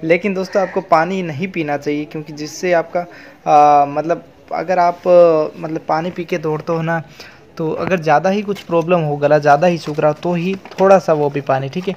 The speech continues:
अगर पेट में पानी होगा तो दौड़ अच्छी नहीं हो पाती है। देखिए वो वहाँ पर पहुँच चुके हैं ठेठ। अ, आप जहाँ से रेस स्टार्ट करते हो, ऐसा मत सोचना कि पीछे नंबर लगाएं और हम पहले से इतने पीछे हो गए।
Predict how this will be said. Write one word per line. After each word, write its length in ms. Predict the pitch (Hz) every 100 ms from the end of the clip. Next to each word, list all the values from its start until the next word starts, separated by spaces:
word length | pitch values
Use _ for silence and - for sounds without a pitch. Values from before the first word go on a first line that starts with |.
| - - -
अगर 180 | 160 151
पेट 200 | 170 175
में 100 | 185
पानी 260 | 180 170 180
होगा 200 | 170 180
तो 140 | 180
दौड़ 300 | 156 160 170
अच्छी 240 | - -
नहीं 140 | 175 147
हो 60 | 127
पाती 240 | 127 127 127
है। 160 | 127
देखिए 280 | 156 156 175
वो 120 | 160
वहाँ 320 | 160 151 143 151
पर 80 | 165
पहुँच 280 | - 143 139
चुके 280 | 151 147
हैं 80 | 151
ठेठ। 200 | 151 151 156 - - - - -
अ, 40 | 139 135 135 139
आप 280 | 175 180 165
जहाँ 260 | 156 147 190
से 160 | 190
रेस 260 | 202 208 202
स्टार्ट 340 | 185 - 185
करते 300 | 180 170 -
हो, 120 | 170 175
ऐसा 240 | 170 202
मत 160 | 190 190
सोचना 340 | 180 170 185
कि 100 | 180
पीछे 360 | 175 180 - 185
नंबर 260 | 170 170
लगाएं 320 | 165 156 165
और 140 | 160 160
हम 200 | 156 156
पहले 400 | - 165 156 165
से 160 | 170
इतने 300 | 160 170 175
पीछे 320 | 170 160 - 160
हो 80 |
गए। 180 | 151 147